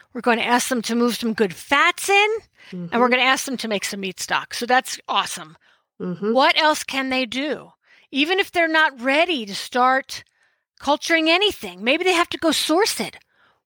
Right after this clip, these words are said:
Speaker 1: Where can I find this milk, right? How do I do this stuff? You know, um,
Speaker 2: Yeah.
Speaker 1: they can start doing things like, um, buying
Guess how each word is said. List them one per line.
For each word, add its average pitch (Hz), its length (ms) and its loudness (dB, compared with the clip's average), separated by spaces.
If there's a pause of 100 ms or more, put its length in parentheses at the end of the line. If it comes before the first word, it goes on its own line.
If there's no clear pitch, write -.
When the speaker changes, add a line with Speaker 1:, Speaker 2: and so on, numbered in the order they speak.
Speaker 1:
Where 247 160 0
can 381 140 -4
I 403 80 2
find 466 300 2
this 247 200 0
milk, 185 400 -8
right? 247 320 2 (360)
How - 140 -4
do 277 140 4
I 392 60 4
do 440 220 4
this 392 120 2
stuff? - 580 -6
You 247 140 -4
know, 254 240 2 (460)
um, 269 460 2
Speaker 2:
Yeah. 190 80 -20
Speaker 1:
they 285 140 2
can 349 180 0
start - 420 0
doing 330 240 0
things 294 320 -2
like, 226 320 2
um, 196 320 -4 (500)
buying 285 640 2